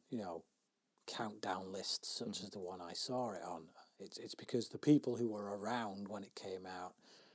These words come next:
Speaker 1: it probably hit a bit harder. But now,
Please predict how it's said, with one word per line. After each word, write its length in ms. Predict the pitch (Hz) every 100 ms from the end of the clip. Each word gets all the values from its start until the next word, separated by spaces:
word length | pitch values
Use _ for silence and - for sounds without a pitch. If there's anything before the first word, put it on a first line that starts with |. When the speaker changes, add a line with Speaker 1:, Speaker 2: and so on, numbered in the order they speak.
| - -
Speaker 1:
it 120 | -
probably 260 | 151 143 139
hit 220 | 185 214
a 40 | -
bit 140 | -
harder. 500 | - 104 90 82 - - _ - - - _ _ -
But 220 | 131 127
now, 480 | 143 165 120 117